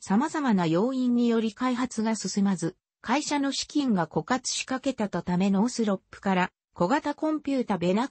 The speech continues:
クの構築を請け負った。ただし、このコンピュータは、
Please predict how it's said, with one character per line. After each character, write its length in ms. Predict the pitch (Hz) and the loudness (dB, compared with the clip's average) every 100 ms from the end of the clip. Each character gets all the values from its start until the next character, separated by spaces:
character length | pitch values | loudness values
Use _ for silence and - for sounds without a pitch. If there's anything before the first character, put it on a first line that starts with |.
| _ | _
ク 120 | 233 | 0
の 120 | 202 | 2
構 260 | 165 180 214 | 0 -2 -2
築 400 | - - 240 240 | -2 0 2 4
を 40 | - | 2
請 160 | 165 196 | 0 0
け 40 | |
負 80 | 190 | 0
っ 40 | - | -2
た。 180 | 160 147 _ _ | -4 -4 _ _
た 100 | - | -2
だ 140 | 262 247 | 0 0
し、 300 | - 175 - _ - | 0 -2 -2 _ -2
こ 140 | 190 | 2
の 140 | 254 285 | 2 0
コ 160 | - | -4
ン 100 | 190 | -6
ピ 120 | - | -2
ュ 80 | 285 | -2
ー 20 | 254 | 0
タ 140 | 208 | 0
は、 240 | 165 160 | 2 0